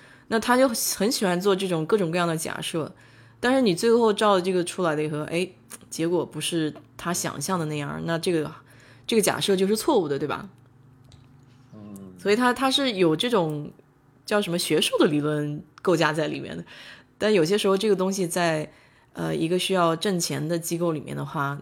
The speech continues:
Speaker 1: 你是不能太多去尝试用这样的模式的。它会，<laughs> 也就是说它适合在科研，在，在那个叫什么，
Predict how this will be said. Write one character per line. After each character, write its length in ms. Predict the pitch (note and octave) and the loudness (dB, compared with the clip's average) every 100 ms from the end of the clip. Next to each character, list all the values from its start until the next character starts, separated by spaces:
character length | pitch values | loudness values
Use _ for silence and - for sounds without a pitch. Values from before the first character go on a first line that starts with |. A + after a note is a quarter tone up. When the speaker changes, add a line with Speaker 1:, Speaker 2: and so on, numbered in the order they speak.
| - | -10
Speaker 1:
你 200 | E3 D#3 | -8 -6
是 140 | - | -6
不 160 | D#3+ F3+ | -4 -4
能 260 | D3+ D3 | -4 -4
太 220 | D#3 F3+ D#3 | -4 -4 -2
多 180 | D3+ | -4
去 140 | D3 D#3 | -4 -6
尝 240 | - D3 | -8 -6
试 140 | C#3+ E3 | -4 -4
用 140 | D#3 | -4
这 100 | D#3+ | -6
样 120 | D#3 | -6
的 80 | C#3+ | -6
模 200 | C#3 C#3 | -8 -8
式 240 | D3 - | -6 -6
的。 120 | D#3 G3+ - _ _ _ _ - | -6 -12 -20 _ _ _ _ -10
它 120 | D#3+ | -4
会， 240 | F3 E3+ E3+ - - - - | 2 2 0 -12 -10 -10 -10
<laughs> 560 | - - - - - _ | -14 -18 -18 -18 -20 _
也 100 | F3+ | 2
就 80 | A3+ | 4
是 60 | |
说 120 | B3 A#3+ | 4 4
它 120 | B3 | 4
适 160 | A#3+ | 4
合 100 | G#3+ | 4
在 140 | F3+ G3 | 4 2
科 200 | F#3+ G3+ | 2 2
研， 260 | F3 D3 | 2 0
在， 300 | D#3 E3+ D#3+ D#3+ | -4 -2 -2 -2
在 180 | F3 | -4
那 120 | E3 E3 | -2 -2
个 60 | |
叫 140 | D#3+ D#3 | -2 -4
什 120 | D#3 | -6
么， 360 | C3+ C3+ D#3 | -6 -8 -10